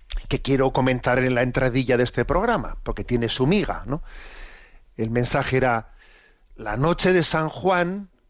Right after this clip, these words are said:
es la noche más corta del año, porque San Juan Bautista es el precursor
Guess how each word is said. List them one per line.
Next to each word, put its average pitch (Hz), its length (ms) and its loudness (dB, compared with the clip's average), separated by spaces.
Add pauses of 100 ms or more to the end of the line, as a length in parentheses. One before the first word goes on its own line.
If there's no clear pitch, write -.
(400)
es 139 260 2
la 139 160 2
noche 147 460 2
más 135 260 0
corta 143 420 0
del 147 200 2
año, 170 420 -2
porque 120 380 -2
San 95 240 -6
Juan 139 400 0
Bautista 160 880 0 (920)
es 170 180 2
el 185 160 2
precursor 180 960 0